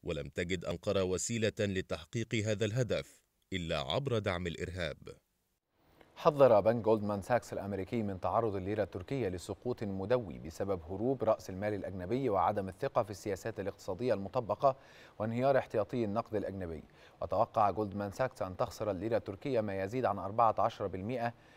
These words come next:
Speaker 2: إضافية من قيمتها بدءا من مايو الحالي وحتى نهاية العام.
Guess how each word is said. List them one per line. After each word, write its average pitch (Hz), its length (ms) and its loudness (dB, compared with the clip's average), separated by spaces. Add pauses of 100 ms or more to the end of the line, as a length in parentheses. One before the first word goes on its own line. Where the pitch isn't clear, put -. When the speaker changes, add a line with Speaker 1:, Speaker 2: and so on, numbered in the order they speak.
(340)
Speaker 2:
إضافية 117 460 2
من 95 120 -4
قيمتها 117 580 -2
بدءا 127 340 -2
من 104 220 -4
مايو 113 180 0
الحالي 107 380 -2
وحتى 95 400 -4
نهاية 98 340 -4
العام. 78 260 -4